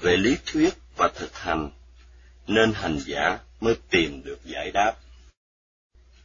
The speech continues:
Người thầy phải có khả năng giải thích về tứ diệu đế, nhân quả,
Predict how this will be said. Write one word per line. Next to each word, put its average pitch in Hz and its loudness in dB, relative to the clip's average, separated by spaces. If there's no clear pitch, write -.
Người 104 4
thầy 101 2
phải 92 -4
có 151 2
khả - 0
năng 123 2
giải 78 2
thích - 0
về 78 -2
tứ 143 4
diệu 95 -8
đế, 104 2
nhân 131 4
quả, 80 2